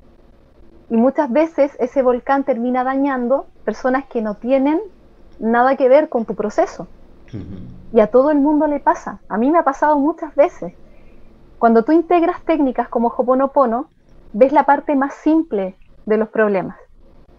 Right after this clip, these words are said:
Speaker 1: Ya no, no le das tantas vueltas al asunto. Y dices, "Ok,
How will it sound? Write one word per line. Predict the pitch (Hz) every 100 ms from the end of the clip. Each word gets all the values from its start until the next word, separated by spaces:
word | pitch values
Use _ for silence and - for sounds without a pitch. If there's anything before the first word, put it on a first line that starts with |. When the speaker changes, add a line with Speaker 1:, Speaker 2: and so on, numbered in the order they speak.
| - - - -
Speaker 1:
Ya | - 214 269
no, | 294 302 285 247 - - _ _
no | 247 277
le | 285
das | 311
tantas | 359 330 330
vueltas | 269 330 302
al | 262
asunto. | 262 220 202 - 190 - - - - - - - -
Y | 240
dices, | 277 320 302
"Ok, | 254 -